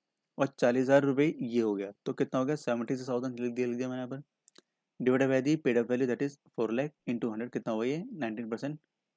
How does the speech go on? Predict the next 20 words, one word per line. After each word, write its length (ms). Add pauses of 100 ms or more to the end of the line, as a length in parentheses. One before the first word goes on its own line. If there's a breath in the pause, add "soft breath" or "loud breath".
(180)
expected 520 (120)
dividend 340
for 140
the 160
equity 200
shareholders। 420 (1500)
अब 60
प्रेफरेंस 340
शेयर 120
होल्डर 220
देखिए, 340 (120)
एक, 160
अम, 280
यहाँ 120
पर 100
प्रॉफिट 300
कितने, 220
कितने 180
गिवन 180
है, 140